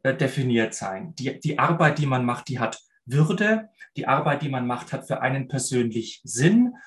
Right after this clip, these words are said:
Und die Arbeit, die man macht, hat für andere Menschen eine gewisse Wirksamkeit.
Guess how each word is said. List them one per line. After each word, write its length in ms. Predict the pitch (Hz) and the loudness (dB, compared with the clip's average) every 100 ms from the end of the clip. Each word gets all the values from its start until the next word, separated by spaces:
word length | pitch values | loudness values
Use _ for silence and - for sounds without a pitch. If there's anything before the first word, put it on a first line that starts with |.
| - | -12
Und 160 | - 131 | -6 -2
die 140 | 135 | 0
Arbeit, 440 | 135 160 170 156 160 | 2 4 4 2 0
die 100 | 143 | -2
man 200 | 135 123 | -2 0
macht, 440 | 127 156 - - _ _ _ _ | 0 0 -6 -20 _ _ _ _
hat 200 | 139 - | -2 -2
für 300 | - 131 - | -2 -2 2
andere 380 | 143 208 170 127 | 2 4 4 4
Menschen 500 | 120 123 - 156 - | 2 0 -2 -4 -4
eine 240 | 127 131 | -6 -6
gewisse 420 | 131 120 123 120 | -8 -6 -6 -4
Wirksamkeit. 1000 | 127 135 143 - 95 90 - - - - | -2 -2 -2 -6 -6 -10 -10 -10 -10 -18